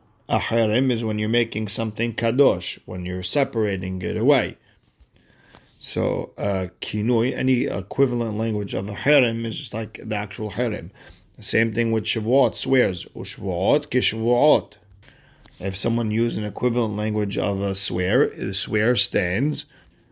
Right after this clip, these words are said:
And the Ran over here explains that you, you obviously don't have to use Hashem's name when making a swear.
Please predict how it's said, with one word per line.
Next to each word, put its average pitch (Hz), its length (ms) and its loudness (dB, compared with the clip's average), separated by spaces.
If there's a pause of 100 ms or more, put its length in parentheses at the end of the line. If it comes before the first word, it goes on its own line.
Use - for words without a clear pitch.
(440)
And 104 240 -2
the 107 400 2
Ran 123 200 2
over 107 200 -2
here 110 220 0
explains 107 720 -2
that 95 380 -4
you, 95 60 -6
you 101 480 -6
obviously 107 460 -2
don't 107 360 -2
have 101 300 -4
to 107 80 -6
use 104 200 -4
Hashem's 101 460 -6
name 98 180 -4
when 95 140 -4
making 95 340 -6
a 85 60 -12
swear. 117 520 2